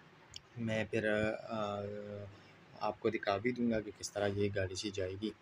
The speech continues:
अ, अगर टाइम मिला तो मैं वीडियो वो, मैं वो भी, अ, ल-, लेके आऊँगा कि किस तरह ये फिर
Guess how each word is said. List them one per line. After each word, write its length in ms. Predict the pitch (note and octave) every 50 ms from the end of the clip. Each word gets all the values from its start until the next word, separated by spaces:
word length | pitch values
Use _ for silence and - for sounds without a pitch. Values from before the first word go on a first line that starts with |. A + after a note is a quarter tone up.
| - - - -
अ, 640 | G#2+ G2 F#2+ F#2 F#2 F#2 F#2 F#2 - F#2 F#2 F#2 F#2 -
अगर 300 | G2+ G2 G2 G2+ G2 G2
टाइम 300 | G2 - - G#2 A2 A2+
मिला 240 | A#2 A#2 A#2 A#2 A2+
तो 120 | - A2+
मैं 140 | A2 A2 G#2+
वीडियो 340 | G2+ G2+ G#2+ G2+ G#2+ A2 A2 A2 A2+ - - - - - A2 A2
वो, 300 | G#2+ A2 A2 G#2+ G#2 G2+
मैं 240 | G#2+ G#2 G#2 G#2
वो 280 | G2+ G2+ G2 G2+ G#2+ A2
भी, 180 | A2 B2+ B2+ B2
अ, 480 | B2 - A2 G#2+ G2+ F#2+ F#2+ F#2+ F#2 F#2
ल-, 480 | F#2+ G2 G2 G2+ G#2 - A2 G#2+ G#2 G2+ G2+ G#2 G#2 G#2 G#2 G2+
लेके 280 | G#2 G#2 G2+ - A2+ A2
आऊँगा 380 | G2 G2 G#2 G#2+ A2+ A2 A2+
कि 140 | A2 - A2
किस 220 | - - G2 -
तरह 140 | - G2+ G2+
ये 180 | G2+ G2+ G#2+ A2
फिर 200 | G#2 - A2